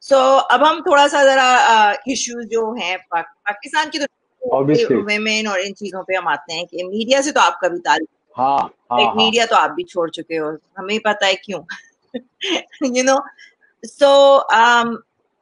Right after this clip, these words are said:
Speaker 1: आप क्या
Speaker 2: बिल्कुल।
Speaker 1: कहना चाहोगे पाकि-,
Speaker 2: बिल्कुल।
Speaker 1: media के बारे में कि पाकिस्तानी media में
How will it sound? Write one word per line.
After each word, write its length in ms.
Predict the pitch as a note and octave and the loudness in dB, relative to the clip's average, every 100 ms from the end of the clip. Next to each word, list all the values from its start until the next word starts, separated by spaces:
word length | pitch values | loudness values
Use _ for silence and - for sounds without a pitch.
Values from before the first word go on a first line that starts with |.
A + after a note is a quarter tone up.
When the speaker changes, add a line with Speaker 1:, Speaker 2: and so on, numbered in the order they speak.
| _ - | _ 0
Speaker 1:
आप 140 | C4+ | 0
क्या 100 | C4 | 0
Speaker 2:
बिल्कुल। 380 | C#3+ C#3 D3 B2+ | 0 2 2 0
Speaker 1:
कहना 180 | - A#3 | -2 -2
चाहोगे 360 | G#3+ F#3+ F#3+ | 0 0 -2
पाकि-, 360 | - F#3+ - A2+ | -4 -4 -2 -2
Speaker 2:
बिल्कुल। 320 | B2+ - B2 | -2 0 -2
Speaker 1:
media 380 | - _ G3+ F#3+ | -2 _ -6 -6
के 160 | G#3 | -6
बारे 300 | F3 E3 D#3 | -4 -2 -2
में 200 | E3 E3 | -6 -10
कि 100 | - | -12
पाकिस्तानी 640 | F#3 G#3 G#3+ B3+ B3+ B3+ B3 | -2 -2 -2 -4 -2 -2 -4
media 480 | G#3+ G3+ G3 G3+ G3 _ | -6 -8 -4 -4 -4 _
में 320 | F3 E3+ F3+ | -8 -8 -10